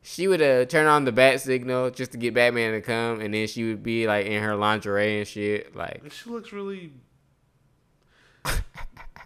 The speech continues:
Speaker 2: she has, like, the Lil' Kim effect, bro. No, no, I'm not saying Lil' Kim. She has, like, Missus Doubtfire.
Speaker 1: Yeah, I was about to say, Lil' Kim looks like a monster, straight up
Speaker 2: Yeah.
Speaker 1: monster.
Speaker 2: Yeah.
Speaker 1: I would rather date Nicole Kidman than Lil' Kim.
Speaker 2: Oh, word? So you feel?
Speaker 1: Yeah.
Speaker 2: Yeah,
Speaker 1: I can
Speaker 2: feel
Speaker 1: say that with a straight face. The
Speaker 2: I feel,
Speaker 1: black,
Speaker 2: I feel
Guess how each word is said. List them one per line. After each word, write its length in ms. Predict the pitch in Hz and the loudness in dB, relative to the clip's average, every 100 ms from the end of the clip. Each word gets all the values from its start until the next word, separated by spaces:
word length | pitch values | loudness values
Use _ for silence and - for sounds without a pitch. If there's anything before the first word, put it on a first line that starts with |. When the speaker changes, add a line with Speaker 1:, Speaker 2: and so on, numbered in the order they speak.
| - - | -20 -8
Speaker 2:
she 120 | 220 | -2
has, 140 | 214 | 0
like, 140 | 202 165 | 0 -2
the 60 | |
Lil' 260 | 147 156 160 | -2 -4 -6
Kim 300 | 160 170 175 | -8 -10 -10
effect, 380 | 135 127 113 110 | -14 -14 -16 -16
bro. 260 | 120 131 147 | -14 -12 -10
No, 180 | 170 165 | -6 -4
no, 120 | 139 131 | -4 -8
I'm 80 | 127 | -8
not 160 | 120 | -12
saying 120 | 120 117 | -12 -16
Lil' 80 | 117 | -14
Kim. 240 | 117 117 | -14 -14
She 100 | 151 | -12
has, 140 | 147 | -12
like, 140 | 135 104 _ 143 | -12 -14 _ -18
Missus 280 | 131 131 117 | -16 -14 -14
Doubtfire. 560 | 120 117 120 117 117 | -12 -12 -12 -14 -6
Speaker 1:
Yeah, 100 | 117 | 0
I 40 | 131 | 2
was 20 | |
about 60 | 127 | 2
to 40 | |
say, 120 | 117 113 | 2 4
Lil' 200 | 147 147 | 4 4
Kim 280 | 147 123 | 2 0
looks 180 | 107 98 | -2 -2
like 120 | 82 78 | -4 -4
a 40 | |
monster, 500 | 76 73 - - 80 | -4 -6 -8 -18 -18
straight 300 | - - 95 | -16 -6 -4
up 80 | 87 | -2
Speaker 2:
Yeah. 40 | - | -4
Speaker 1:
monster. 420 | 82 76 - 87 _ | -6 -8 -14 -18 _
Speaker 2:
Yeah. 200 | 123 107 110 | -18 -10 4
Speaker 1:
I 80 | 131 | 6
would 160 | 135 | 6
rather 320 | 117 110 104 92 - _ | 4 2 2 -4 -12 _
date 360 | - 92 - - | -4 -4 -4 -14
Nicole 380 | 90 - 92 85 | -16 -10 -8 -8
Kidman 460 | - 85 85 82 | -8 -10 -10 -14
than 260 | 80 85 - _ - | -14 -18 -20 _ -10
Lil' 160 | 98 65 | -8 -8
Kim. 360 | - 71 - - _ | -10 -10 -12 -18 _
Speaker 2:
Oh, 120 | 160 135 | -4 0
word? 300 | 147 160 143 | 2 2 4
So 100 | 175 | 0
you 160 | 175 | 0
feel? 280 | 160 190 214 - _ | 2 2 2 -2 _
Speaker 1:
Yeah. 320 | 95 90 82 82 - _ _ | -6 -2 -2 -6 -14 _ _
Speaker 2:
Yeah, 180 | 110 104 | -18 2
Speaker 1:
I 40 | 113 | 4
can 40 | 147 | 6
Speaker 2:
feel 60 | |
Speaker 1:
say 140 | 143 135 | 6 6
that 100 | 120 | 6
with 100 | 104 | 2
a 60 | |
straight 260 | 101 110 101 | 0 0 2
face. 220 | 98 90 | 0 0
The 60 | 151 | 0
Speaker 2:
I 20 | |
feel, 40 | 156 | 6
Speaker 1:
black, 220 | 143 143 | 8 8
Speaker 2:
I 40 | |
feel 80 | 135 | 2